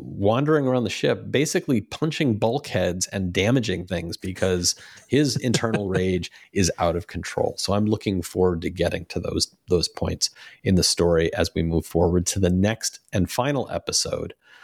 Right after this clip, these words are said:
Speaker 1: of season one, which is A Quality of Mercy. Before we sign off, Matt, did you have anything else you wanted to talk about?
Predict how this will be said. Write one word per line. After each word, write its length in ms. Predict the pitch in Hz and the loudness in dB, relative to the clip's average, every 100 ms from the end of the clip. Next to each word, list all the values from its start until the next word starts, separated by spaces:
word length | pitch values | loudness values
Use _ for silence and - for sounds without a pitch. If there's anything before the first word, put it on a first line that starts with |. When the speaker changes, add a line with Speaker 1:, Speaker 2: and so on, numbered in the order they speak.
| - _ - | -20 _ 0
Speaker 1:
of 240 | 104 95 | 0 0
season 380 | - 92 90 85 | 0 0 0 2
one, 320 | 90 90 87 | 2 2 2
which 160 | 87 95 | 2 2
is 100 | 104 | 2
A 60 | |
Quality 500 | - - 87 82 82 | 0 -4 -4 -2 -4
of 140 | 80 85 | -6 -8
Mercy. 440 | 85 - - - _ - _ _ _ _ | -4 -2 -4 -6 _ -20 _ _ _ _
Before 340 | - 110 147 135 | -2 0 2 2
we 80 | 127 | 0
sign 320 | - 117 110 | 0 -2 -2
off, 240 | 110 - | -2 -2
Matt, 220 | 98 90 | 0 -2
did 120 | - 104 | -2 2
you 80 | 110 | 2
have 80 | |
anything 280 | 113 107 113 | 2 0 0
else 220 | 101 101 | 0 0
you 100 | 98 | -2
wanted 240 | 92 92 90 | -2 -4 -4
to 80 | 92 | -4
talk 320 | - 95 - | -4 -6 -8
about? 300 | - - | -8 -8